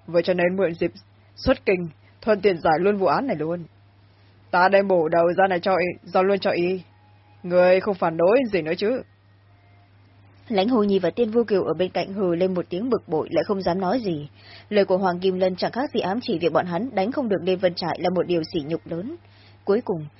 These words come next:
Speaker 2: phá xong đêm vân trại, hoàn toàn là nhờ phó thủ tướng sắp xếp nội gián ẩn phục ở bên trong, làm phản,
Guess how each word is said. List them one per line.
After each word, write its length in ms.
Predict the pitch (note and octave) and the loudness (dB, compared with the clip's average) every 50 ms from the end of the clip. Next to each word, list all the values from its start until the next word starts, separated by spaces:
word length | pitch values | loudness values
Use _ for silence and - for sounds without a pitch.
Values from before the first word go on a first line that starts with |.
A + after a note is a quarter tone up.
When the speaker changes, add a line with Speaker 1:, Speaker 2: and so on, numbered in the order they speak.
| - - _ - | -20 -20 _ -8
Speaker 2:
phá 160 | G#3 F3 F#3+ | -6 -6 -4
xong 200 | - - G#3+ G#3 | -2 -2 0 0
đêm 120 | G3 F#3 | 0 0
vân 160 | F3 F#3+ F3+ E3+ | 2 0 -2 -2
trại, 240 | - F3 D#3+ - - - _ _ _ | -4 -6 -6 -6 -8 -12 _ _ _
hoàn 200 | - A3 G3 F#3 | -2 -2 -2 0
toàn 140 | F3+ F#3 F3 | 0 0 0
là 80 | F3 F3 | 0 0
nhờ 180 | F#3 F#3 E3+ | 2 0 0
phó 280 | E3 - F#3 F3 G3+ D4+ | 0 -2 -2 -2 -2 0
thủ 120 | - C4 F#3 - | 0 -2 -2 0
tướng 100 | - F3+ F#3 - | -2 -4 -2 -2
sắp 100 | C4 C4 - - | -4 -6 -2 -4
xếp 140 | D4 D4 B3 | -4 -2 0
nội 200 | A3+ G3 C3 D#3 | -2 -2 -2 -2
gián 200 | - E3+ F#3 B3+ | -4 -4 -4 -4
ẩn 160 | - B3 F#3+ D#3+ | -4 -6 -6 -4
phục 180 | - F#3 - | -6 -6 -2
ở 80 | - E3 | -2 0
bên 200 | E3 F#3 F3+ F3+ | 0 0 -2 -2
trong, 240 | - F#3+ E3+ E3 E3 - - - - - | -4 -6 -6 -6 -10 -14 -18 -20 -18 -10
làm 220 | G3 G3 F#3+ F3 E3+ | -2 -2 -2 -2 -2
phản, 220 | - F3+ E3 D3+ | -4 -4 -6 -6